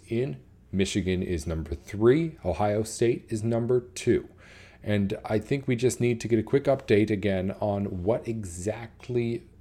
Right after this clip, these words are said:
everything is in college football and how things stand right now.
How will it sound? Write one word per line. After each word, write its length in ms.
everything 1000
is 640
in 460
college 400
football 580
and 120
how 180
things 320
stand 340
right 240
now. 220